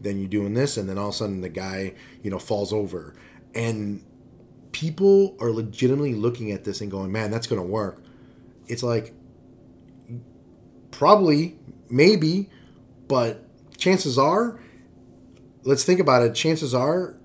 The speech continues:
we're probably going to stop you around either step two or three out of, out of the ten steps,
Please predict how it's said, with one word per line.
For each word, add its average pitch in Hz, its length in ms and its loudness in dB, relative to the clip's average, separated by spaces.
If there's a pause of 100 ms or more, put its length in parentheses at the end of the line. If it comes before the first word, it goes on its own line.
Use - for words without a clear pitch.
(340)
we're 113 180 0
probably 165 640 2
going 135 280 2
to 110 420 -2 (680)
stop 135 420 0
you 117 340 0
around 107 600 -4
either 104 220 -2
step - 380 -4
two 120 480 -2 (420)
or 104 140 -4
three 104 560 -4 (1120)
out 117 80 -2
of, 104 280 -4
out 110 100 -2
of 104 100 -2
the 101 60 -6
ten 98 280 -6
steps, - 520 -10